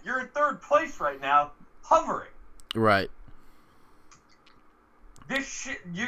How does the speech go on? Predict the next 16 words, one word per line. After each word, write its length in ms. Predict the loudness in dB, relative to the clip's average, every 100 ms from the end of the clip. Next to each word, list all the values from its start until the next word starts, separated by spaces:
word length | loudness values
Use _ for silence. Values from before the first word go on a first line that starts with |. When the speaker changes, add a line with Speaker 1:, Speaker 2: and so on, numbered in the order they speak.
| -4
Speaker 1:
you're 160 | 4 6
on 140 | 4
a 40 |
teeter-totter, 720 | -2 -6 -4 -2 2 6 6
which 160 | 4 -4
can 140 | -4
go 200 | 0 0 0
either 300 | -2 0 2
way 200 | 2 4
right 260 | 4 4
now, 340 | 2 2 2 0 -14 -20 -20 -18 -20 -6
and 120 | -2 -2
they're 120 | -2
just 200 | -4 -4
staying 380 | -2 -2 -2 0
pat. 360 | 4 4 2